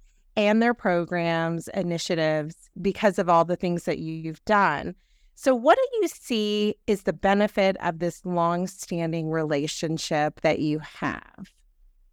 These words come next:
Speaker 1: Well, I had actually gotten the opportunity to go to D C twice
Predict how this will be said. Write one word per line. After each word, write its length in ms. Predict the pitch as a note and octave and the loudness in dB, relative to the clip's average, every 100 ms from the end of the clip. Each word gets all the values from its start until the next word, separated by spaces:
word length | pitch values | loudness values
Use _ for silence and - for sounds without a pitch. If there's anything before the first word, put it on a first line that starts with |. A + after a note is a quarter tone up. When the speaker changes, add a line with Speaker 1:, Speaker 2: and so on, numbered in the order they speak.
| _ _ _ _ _ _ - | _ _ _ _ _ _ -14
Speaker 1:
Well, 540 | E3 F#3 F#3+ F3 D3+ - | -4 2 4 4 2 -4
I 280 | G3 G#3 A3+ | -2 2 2
had 200 | A#3 F#3+ G#3+ | 2 0 -2
actually 260 | G#3+ - | -2 -2
gotten 240 | G#3+ G3+ G3 | 0 0 2
the 80 | |
opportunity 640 | - - F#3+ - G#3+ G3 E3+ | 0 0 -4 0 0 2 0
to 80 | |
go 160 | F3 F3+ | 0 -2
to 180 | - E3 | -2 -6
D 380 | D#3+ - F3+ - - | -6 -8 -10 -12 -14
C 400 | - F#3 F3 E3 | -8 -8 -6 -10
twice 480 | - - F#3 - - | -6 -2 0 -2 -10